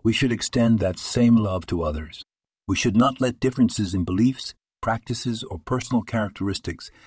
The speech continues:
become a barrier to our love for our fellow Jews. In this chapter, the Alter Rebbe also emphasizes the idea that every Jew has a divine soul, a spark of the infinite, the essence of God. This divine soul is pure,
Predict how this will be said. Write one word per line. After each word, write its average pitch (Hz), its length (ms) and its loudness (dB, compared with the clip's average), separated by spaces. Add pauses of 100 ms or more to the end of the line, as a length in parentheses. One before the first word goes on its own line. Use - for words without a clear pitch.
(140)
become 98 240 0
a 87 80 0
barrier 95 480 0
to 85 180 -6
our 78 100 -4
love 87 280 -2
for 82 180 -4
our 76 80 -4
fellow 80 320 -4
Jews. 82 580 -6 (520)
In 110 100 6
this 160 180 4
chapter, 120 480 -2 (200)
the 110 100 2
Alter 117 320 0
Rebbe 101 320 2
also 117 360 0
emphasizes 90 720 -4
the 87 120 0
idea 85 400 0
that 82 240 -6
every 104 300 -2
Jew 90 420 -2 (160)
has 87 220 -4
a 87 40 -2
divine 82 460 -2
soul, 73 540 -6 (560)
a 82 80 -8
spark 98 480 -2
of 92 100 -4
the 92 180 -4
infinite, 85 500 -6 (440)
the - 160 -2
essence 98 400 -4
of 82 140 -6
God. 78 420 -6 (420)
This 147 160 0
divine 107 440 0
soul 92 420 -2 (260)
is - 120 -10
pure, 104 480 0